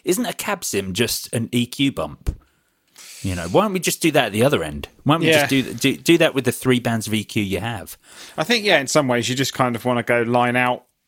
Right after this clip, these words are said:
Speaker 2: and you wanna plug it into something and it sounds really good. I mean, that's, that, you know, just talking of my own experience and products, obviously that's kind of what I did with the Dual Cube.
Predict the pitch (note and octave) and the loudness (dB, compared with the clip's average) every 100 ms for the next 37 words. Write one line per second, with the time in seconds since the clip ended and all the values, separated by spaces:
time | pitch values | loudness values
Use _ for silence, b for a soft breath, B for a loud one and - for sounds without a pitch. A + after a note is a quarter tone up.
0 | _ - C3 B2 A#2 - A#2+ A#2+ A2+ - | _ -6 -4 -2 -4 -4 -4 -4 -6 -4
1 | B2+ A#2 A#2+ A2+ B2 B2+ B2+ B2 - C3 | -4 -4 -6 -6 -6 -4 -6 -6 -6 -6
2 | B2+ A#2+ C3+ B2+ B2+ D3 D3+ D3+ F3 D#3 | -6 -6 -4 -4 -2 -2 0 2 0 -2
3 | - G2+ C3+ B2 - C3 A2 G#2 G2 B | -8 -2 -2 -2 -4 -4 -4 -4 -8 B
4 | B B B B B B B _ - B2+ | B B B B B B B _ -8 -6
5 | - _ _ _ - C3 A#2 A#2+ G2+ B2 | -6 _ _ _ -6 -4 -2 -4 -2 0
6 | B2 B2 A#2 C3+ B2 A#2 - A2+ - B2+ | 0 -2 -2 2 2 0 -4 -6 0 0
7 | A2 A#2+ G#2+ A#2 A#2+ - - - B2 A2 | 0 -6 -6 -2 -2 -4 -8 -4 -2 -2
8 | A#2+ A2+ A2+ A2 A2 G#2+ - G2+ _ _ | -2 -2 -2 -6 -6 -10 -10 -14 _ _
9 | _ - A#2 A#2 A2+ - A#2+ B2+ | _ -8 -4 -4 -4 -6 -4 -6